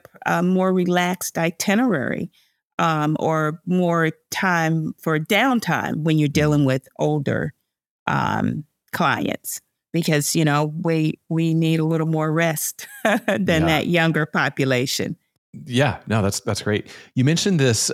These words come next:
Speaker 2: um, this sort of preparation kit, almost a first aid kit. Um, what do you recommend that, uh, we have our clients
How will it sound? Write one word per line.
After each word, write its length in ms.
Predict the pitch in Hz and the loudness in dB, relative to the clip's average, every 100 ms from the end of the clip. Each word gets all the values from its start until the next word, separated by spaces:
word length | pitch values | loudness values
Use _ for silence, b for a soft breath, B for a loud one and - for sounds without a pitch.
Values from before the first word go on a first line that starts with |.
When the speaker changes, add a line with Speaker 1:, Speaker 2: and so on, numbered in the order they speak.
| - | -2
Speaker 2:
um, 580 | 107 98 95 95 92 - | 0 0 0 -2 -6 -6
this 300 | 131 107 - | -2 -2 -2
sort 180 | - 120 | -2 -2
of 120 | - | -2
preparation 680 | - 120 123 113 101 92 82 | -2 -2 0 0 0 -2 -2
kit, 280 | - 78 80 | -2 -2 -2
almost 360 | 104 107 107 | -2 0 -2
a 60 | 110 | -4
first 260 | - 101 | -4 -4
aid 220 | - 95 78 | -2 -4 -2
kit. 260 | 82 - B B B | -4 -4 B B B
Um, 480 | 107 113 110 110 113 _ | -2 0 0 -2 -6 _
what 720 | 180 160 175 135 127 170 - - | -10 -8 -4 0 2 0 -4 -4
do 80 | 151 | 0
you 160 | 156 | 2
recommend 680 | 143 131 135 113 113 120 90 | 2 0 2 2 2 0 0
that, 460 | 101 95 95 - - 110 | 0 2 0 -4 -6 -6
uh, 100 | 104 | -4
we 220 | 107 120 | -2 0
have 340 | 98 98 95 - | 2 2 0 0
our 160 | 98 92 | -2 -2
clients 720 | - 104 127 170 185 - | -2 -2 0 -2 -2 -6